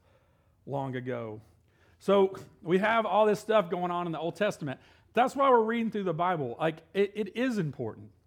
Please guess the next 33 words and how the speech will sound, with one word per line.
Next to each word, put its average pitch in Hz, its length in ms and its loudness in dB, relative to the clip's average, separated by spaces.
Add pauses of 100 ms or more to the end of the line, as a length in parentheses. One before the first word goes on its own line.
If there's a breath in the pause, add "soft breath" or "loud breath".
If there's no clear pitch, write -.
(680)
Uh, 156 200 -2
there's 185 200 -4
so 233 160 -6
many 226 200 -4
lessons 160 500 -4
to 190 100 -10
learn. 170 300 -6 (320 loud breath)
And 170 80 -4
I 190 140 -2
hope, 233 260 -4
again, 175 320 -4
with 160 100 -4
us 170 140 -4
taking 180 300 -6
this 156 140 -4
thirty 180 340 -8
thousand 147 460 -6 (640 soft breath)
view, 185 500 0 (640 soft breath)
um, 156 420 2
I, 185 180 2
I 180 80 -4
hope 254 280 -2
it's - 120 -4
helping 214 300 0
you 214 220 0
line 196 400 0
up 220 220 2
some 190 200 -2
of 175 160 -4
your 175 260 2
viewpoints 156 680 -6
and 143 120 -6
your 147 320 -4